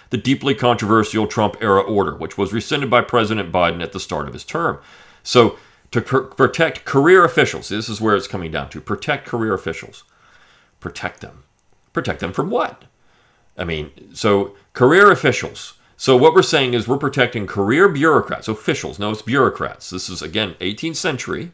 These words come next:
right, to officers, to twenty-first century, but to protect the bureaucracy from somebody coming in from the outside and changing it, because the bureaucracy is controlled by the Democrats. And, of course, Tim Kaine is a,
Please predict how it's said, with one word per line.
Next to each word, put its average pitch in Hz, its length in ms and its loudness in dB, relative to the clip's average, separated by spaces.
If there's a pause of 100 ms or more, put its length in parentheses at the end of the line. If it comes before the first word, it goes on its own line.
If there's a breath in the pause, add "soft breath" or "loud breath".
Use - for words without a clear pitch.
(520 soft breath)
right, 92 280 -6 (400)
to 87 440 -6
officers, 117 640 -2 (400 soft breath)
to 98 260 -2
twenty-first 110 640 -4
century, 69 500 -8
but - 240 0 (220 soft breath)
to 120 100 -8
protect - 720 -2 (100)
the 110 140 0
bureaucracy 117 1000 2
from 127 720 2 (600 soft breath)
somebody 127 320 0
coming 135 300 -2
in 135 80 -2
from 131 120 -10
the 123 140 2
outside 90 580 2
and 117 160 -8
changing 185 360 -4
it, - 180 -14 (480)
because 101 300 -4
the 113 60 -2
bureaucracy 120 560 2
is 123 100 -4
controlled 107 340 0
by 113 100 2
the 135 60 -4
Democrats. 196 480 -4
And, 131 80 -6
of - 200 -16
course, 143 200 4
Tim 185 220 -2
Kaine 123 280 2
is 90 120 -4
a, 87 100 -8